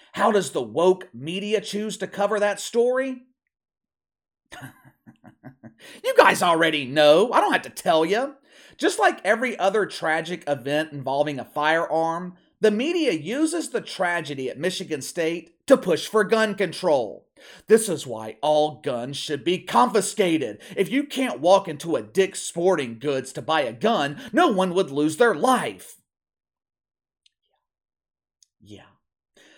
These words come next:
Because criminals are known for following the law. Marcellus Wiley, he looked at the tragedy at Michigan State the same way you and I did. Marcellus Wiley, he didn't blame the gun. He didn't beg for stricter gun laws.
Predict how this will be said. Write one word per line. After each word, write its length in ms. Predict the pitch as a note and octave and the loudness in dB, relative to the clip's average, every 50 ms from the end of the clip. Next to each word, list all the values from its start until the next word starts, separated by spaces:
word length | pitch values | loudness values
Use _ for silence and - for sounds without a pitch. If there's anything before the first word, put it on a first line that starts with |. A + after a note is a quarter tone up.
| _ _ _ - | _ _ _ -4
Because 600 | F#3 F#3 G#3+ G#3 F3+ E3 D3 C#3 - - _ _ _ | -4 0 0 0 2 2 0 -2 -4 -10 _ _ _
criminals 600 | - - D4 E4 D4+ C4 G#3 D#3+ C#3 C#3 - - | 0 4 4 4 4 2 -2 -2 -4 -4 -6 -6
are 160 | - E3 D3+ C#3+ | -6 -6 -6 -4
known 680 | D3 D#3+ G3+ G#3+ G3+ E3+ C#3 A#2+ G2+ G2 G2+ G#2 A2+ _ _ - | -4 0 4 4 4 4 2 0 -4 -8 -12 -16 -20 _ _ 2
for 120 | A#3 G#3+ | 2 2
following 560 | A3 - A#3+ G#3 F#3 E3+ D#3+ D3 C#3 C3+ C3+ | 2 4 4 4 4 4 2 0 0 -2 -4
the 100 | B2+ B2+ | -4 -2
law. 520 | C#3 E3 F3 E3+ C#3+ A2 F2+ D2+ - - _ _ _ _ _ | 2 4 4 4 4 4 0 -8 -14 -20 _ _ _ _ _
Marcellus 640 | - G3+ A#3 G#3 - - C4 C4 A3 D#3+ - - - | 0 2 2 2 4 4 4 4 4 2 0 -2 -4
Wiley, 520 | C3+ E3 G#3+ C4+ E4+ E4+ A3 D#3+ D3 C3+ | 0 2 4 4 4 4 4 2 0 -2
he 140 | C#3 F#3+ C#4 | -2 -4 -2
looked 200 | E4 E4 C#4+ - | 0 0 -2 -2
at 100 | F#3+ D#3 | -2 -10
the 60 | C3+ C3+ | -10 -10
tragedy 540 | - - F#3 F3 F3 E3 C#3 D3+ D#3+ D#3 | -4 -2 0 0 0 -2 -2 -2 -2 -2
at 80 | B2+ B2+ | -2 -2
Michigan 380 | D3+ E3+ D#3+ - D3+ C#3+ C#3 C3 | -4 -6 -6 -6 -10 -10 -12 -12
State 400 | - - - C#3+ C#3+ D#3 D#3 D#3 | -10 -4 -2 -2 0 0 -2 -4
the 60 | D#3 | -8
same 280 | - - D#3+ D#3+ D#3 | -4 -2 -2 -2 -2
way 120 | D3+ D#3 D#3 | -2 -2 -2
you 220 | D3 C#3 C3+ C3+ | -2 -2 -4 -2
and 100 | D3 F#3+ | 0 0
I 200 | A#3+ C4 C4 B3 | 2 2 2 0
did. 380 | F#3 F#3 F3+ C#3 A2 - - - _ _ _ - - - - | 0 0 -2 -2 -2 -4 -10 -16 _ _ _ -20 -10 0 2
Marcellus 520 | D4+ F#4+ - - B4 A#4+ - - - - | 2 2 4 4 4 6 6 4 2 2
Wiley, 520 | D3+ E3 D3+ C#3 B2 E2+ F2 D#2 - - _ _ _ - | 0 0 0 0 0 -4 -10 -18 -20 -20 _ _ _ 2
he 80 | F4 | 6
didn't 180 | A4 G#4+ C4+ F#3 | 6 6 6 4
blame 240 | A3 A#3+ A#3 G#3+ E3+ | 0 0 0 0 -4
the 80 | B2+ | -4
gun. 640 | G#2+ - C4+ E4 F4 C#4 A3+ A3+ B3 C#4+ D#4 - _ _ _ _ | 2 4 4 4 4 2 2 0 -2 -6 -8 -14 _ _ _ _
He 140 | - D4 F#4+ | -2 2 2
didn't 240 | G#4+ E4 G#3 D3+ B2+ | 2 2 0 -4 -4
beg 280 | D#3+ E3+ F#3+ G3+ F#3 | 0 2 2 2 2
for 140 | - E3 C3 | 0 -8 -8
stricter 400 | - - - G3+ A3 G#3+ G#3+ D#3 | -8 -8 -2 -2 -2 -2 -2 -8
gun 400 | B2 A2 A2 G#3 C#4 E4+ E4+ A3 | -8 -2 0 2 2 2 0 0
laws. 520 | D#3 C#3+ C3+ C3+ C#3 E3+ A#3 A#3 - - | -2 -2 0 0 0 0 -2 -2 -6 -12